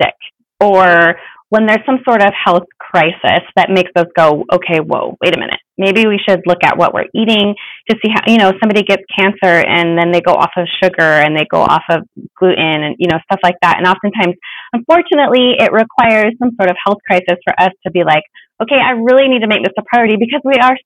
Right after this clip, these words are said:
so busy and we have so many things on our plate and we have so many priorities that we wanna be able to pay attention to in our lives."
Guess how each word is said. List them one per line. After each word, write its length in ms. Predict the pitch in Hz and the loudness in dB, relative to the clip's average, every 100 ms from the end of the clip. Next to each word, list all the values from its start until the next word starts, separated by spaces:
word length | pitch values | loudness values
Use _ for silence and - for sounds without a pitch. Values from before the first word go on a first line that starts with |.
| 262 | -2
so 140 | 254 | 0
busy 420 | 247 196 175 175 | 0 -2 0 -2
and 120 | - | 0
we 120 | 226 247 | -2 -2
have 100 | 254 247 | -4 -4
so 60 | 277 | -2
many 180 | 269 254 | -2 -2
things 200 | 196 185 | -2 -2
on 60 | 160 | -4
our 140 | 165 - | -6 -6
plate 180 | 170 170 | -6 -4
and 100 | 202 | -2
we 80 | 214 | -2
have 140 | 233 214 262 | -2 -4 -4
so 40 | |
many 220 | 269 262 240 - - _ | -4 -4 -6 -14 -20 _
priorities 760 | - 247 226 254 226 180 175 190 | -2 2 4 2 2 0 -2 0
that 160 | 202 185 | -2 0
we 120 | 214 | 0
wanna 220 | 208 196 | 2 0
be 120 | 190 | 0
able 140 | 190 175 | 0 -2
to 80 | - 233 | -4 0
pay 80 | |
attention 460 | 185 180 185 220 175 - | 0 0 -4 -4 -8 -8
to 100 | 165 | -8
in 80 | 151 | -4
our 140 | 151 | -4
lives." 320 | - - - | -4 -6 -8